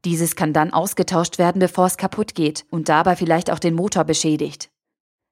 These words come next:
Analog dazu will Brown D-N-A-Sequenzierer überall in der Welt ausbringen.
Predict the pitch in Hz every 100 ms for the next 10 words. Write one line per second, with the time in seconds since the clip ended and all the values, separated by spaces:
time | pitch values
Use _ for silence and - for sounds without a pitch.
0 | _ 175 170 156 151 - 143 165 - 254
1 | 247 233 185 214 208 190 170 185 185 165
2 | - 170 - 175 175 - 185 180 180 175
3 | 175 175 185 - 160 - 165 151 147